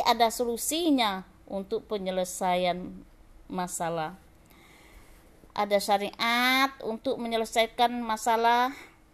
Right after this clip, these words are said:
dalam rumah tangga. Mengumbar aib suami di media sosial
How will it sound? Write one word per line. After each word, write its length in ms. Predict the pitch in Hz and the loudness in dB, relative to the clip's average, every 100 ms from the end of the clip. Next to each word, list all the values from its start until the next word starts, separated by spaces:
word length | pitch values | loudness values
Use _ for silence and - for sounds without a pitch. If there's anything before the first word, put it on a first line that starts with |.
| - - - - _ - - - _ - _ - _ _ _ _ _ _ _ - _ _ - | -20 -20 -20 -20 _ -20 -20 -20 _ -20 _ -20 _ _ _ _ _ _ _ -20 _ _ -2
dalam 480 | 196 196 202 233 220 | 4 6 6 4 0
rumah 240 | 196 190 | -2 -2
tangga. 880 | 190 190 190 214 247 262 247 214 170 170 - _ - - - _ - - - - - _ _ - _ _ - _ - - _ - _ - | 0 -2 2 4 6 8 6 4 0 -8 -20 _ -20 -20 -20 _ -20 -20 -20 -20 -20 _ _ -20 _ _ -20 _ -20 -20 _ -20 _ -12
Mengumbar 560 | 185 202 208 262 320 - | -6 -4 2 4 4 4
aib 240 | 254 247 - | 2 2 0
suami 480 | 214 202 208 233 | 2 2 0 -4
di 160 | 254 214 | -2 -2
media 320 | 196 185 185 | -2 -2 -2
sosial 960 | 190 185 214 220 220 220 214 190 175 | -4 -4 2 6 8 10 8 6 2